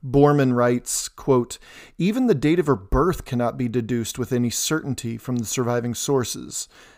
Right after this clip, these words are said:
At the earliest, it would have been toward the end of the year ten thirty-one," end quote.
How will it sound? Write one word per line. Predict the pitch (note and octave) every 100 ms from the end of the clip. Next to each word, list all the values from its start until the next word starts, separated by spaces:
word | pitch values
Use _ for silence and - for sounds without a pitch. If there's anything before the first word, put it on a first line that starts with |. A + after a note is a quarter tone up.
| -
At | B2+ B2+
the | B2+
earliest, | C3+ B2 A2+ -
it | B2
would | C3+ A#2+
have |
been | A#2+ A#2
toward | - B2+
the | B2 A#2+ -
end | D#3 D#3 D#3 C#3
of | A#2
the | B2
year | A#2 A2+ A2 G#2+ - _ _ -
ten | C#3+ C3 B2+
thirty-one," | B2 A#2+ A2 G2+ - - - _ _ _
end | C#3 B2
quote. | - B2+ -